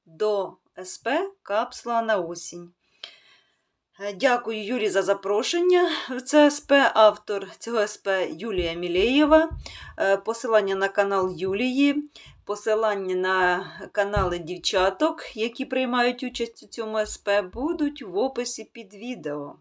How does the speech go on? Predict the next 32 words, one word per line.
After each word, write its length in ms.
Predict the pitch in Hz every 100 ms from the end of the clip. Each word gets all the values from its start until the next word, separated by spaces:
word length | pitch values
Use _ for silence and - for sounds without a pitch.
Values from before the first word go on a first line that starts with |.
| _ _ _ _ _ - _ - - - -
І 100 | 214
так, 300 | - 320 392
приступимо, 760 | 294 294 - 392 381 190 175
що 400 | 175 - - 285
я 280 | 294 208 214
заявляю 720 | 180 190 180 170 196 302 311
на 160 | 247 170
в'язання 600 | 156 165 156 202 226 208
в 60 | 180
цьому 320 | 196 208 196
проєкті. 720 | - 160 170 165 - - 143 _ _ _ - - - - _
Зараз 400 | 143 202 196 196
я 80 | 185
підгляну, 720 | - 190 - 196 208 247 370 392 - -
<laughs> 260 | 330 302 285
що 100 | 247
я 120 | 269
тут 240 | 269 233 202
в'яжу. 500 | 233 240 220 233 247 - - - - - _ _ _ - - _
От 220 | - - - - - - _ _ -
прийму 360 | 202 208 202
з 100 | 185
кадра 480 | - 214 302 285 -
і 60 | 208
буду 340 | 180 220 208
з 40 | 196
вами 320 | 202 233 220
розказувати, 840 | 190 196 - 220 196 196 202 202
що 400 | 190 - - 220
я 160 | 254 220
буду 260 | 175 202 190
в'язати. 760 | 175 190 175 165 - - -